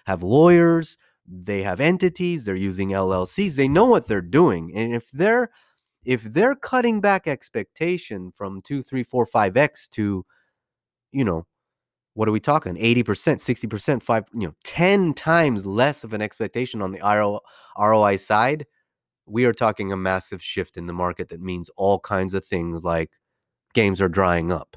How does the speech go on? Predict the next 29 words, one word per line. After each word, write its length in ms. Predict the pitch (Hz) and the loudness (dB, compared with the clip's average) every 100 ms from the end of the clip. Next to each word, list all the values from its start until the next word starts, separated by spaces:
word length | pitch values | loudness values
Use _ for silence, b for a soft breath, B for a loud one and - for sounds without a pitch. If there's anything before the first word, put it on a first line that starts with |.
| - | -10
et 140 | 92 | -8
cetera, 460 | - 104 92 92 87 | -2 2 4 2 2
et 160 | 92 - | -4 -4
cetera, 340 | 92 85 82 80 | -2 -2 -2 -6
et 140 | - | -8
cetera. 340 | - 87 82 | -2 -2 -2
People 300 | - 98 92 | -4 -4 -2
are 80 | 87 | -4
flooding 380 | - 95 90 87 | 0 0 2 0
in, 140 | 87 - B | -2 -4 B
et 120 | 95 - | -8 -4
cetera, 400 | - 95 92 87 | 0 4 4 2
et 140 | 95 | -4
cetera, 240 | - 87 | -2 -4
et 60 | 85 | -4
cetera. 180 | - 82 b b - | -4 -6 b b 2
You 160 | 131 | 4
can 180 | 160 170 | 6 6
go 180 | 143 127 | 6 6
on 300 | 113 127 131 | 6 4 4
and 100 | 123 | 4
on 220 | 117 113 | 4 4
and 100 | 107 | 2
on 220 | 110 104 | 2 2
about 240 | 95 92 90 | 2 0 -2
the 100 | 101 | -6
implications 600 | 101 104 110 104 - 90 | -8 -6 -6 -6 -6 -10
of 120 | 87 | -8
being, 220 | 90 92 | -6 -8